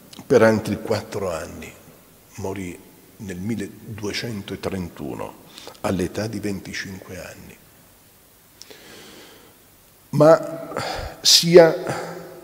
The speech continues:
durante la sua vita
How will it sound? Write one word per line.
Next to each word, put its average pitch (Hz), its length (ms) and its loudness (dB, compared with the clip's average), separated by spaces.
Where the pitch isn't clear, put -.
durante 123 800 6
la 113 100 6
sua 113 240 2
vita - 920 2